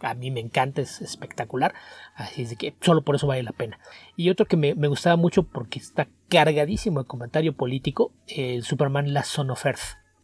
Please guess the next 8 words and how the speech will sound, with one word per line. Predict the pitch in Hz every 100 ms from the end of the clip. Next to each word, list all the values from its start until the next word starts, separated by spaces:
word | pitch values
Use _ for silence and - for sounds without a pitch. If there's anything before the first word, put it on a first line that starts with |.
| _ _ _
de | 131 113
Steve | - 131 131
Gerber | 127 123 117 -
con | 113 110 113
arte | 113 - 113
de | 110 110
Doug | 120 117
Whitley, | 135 127 240